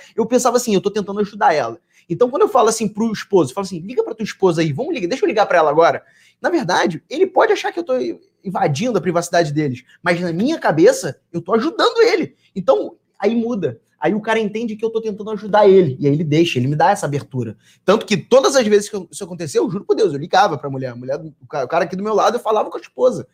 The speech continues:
"Ô, aqui é o Felipe" e tal, e apresentava o negócio pra ela pelo telefone, entende? Por quê? Porque eu estou ajudando ela de alguma forma. E, cara, você é refrigerista, velho, você tá, você tá salvando a vida da pessoa,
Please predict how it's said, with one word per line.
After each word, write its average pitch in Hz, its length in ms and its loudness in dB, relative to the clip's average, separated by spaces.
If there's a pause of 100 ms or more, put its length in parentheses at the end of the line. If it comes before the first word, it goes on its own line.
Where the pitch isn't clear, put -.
(240)
"Ô, 214 180 -6
aqui 180 160 -6
é 190 40 -6
o - 20 -4
Felipe" 175 440 -6
e - 20 -8
tal, 180 200 -4
e - 40 -2
apresentava 262 560 0
o - 20 2
negócio 180 340 4
pra 226 200 4
ela 208 200 4
pelo 175 200 0
telefone, 143 500 -4 (260)
entende? 143 440 0 (180)
Por 285 180 -2
quê? 190 200 6
Porque 175 340 -8
eu 214 80 0
estou 214 300 2
ajudando 226 600 2
ela 185 200 2
de 180 80 -6
alguma 202 180 -8
forma. 196 300 -4
E, - 40 -12
cara, - 240 -2
você 147 260 0
é - 20 4
refrigerista, 196 640 -2
velho, 240 220 -8 (200)
você 180 140 -18
tá, - 480 -2
você - 160 -14
tá - 80 -18
salvando 214 720 2
a 156 60 6
vida 165 240 2
da 165 80 6
pessoa, 165 520 2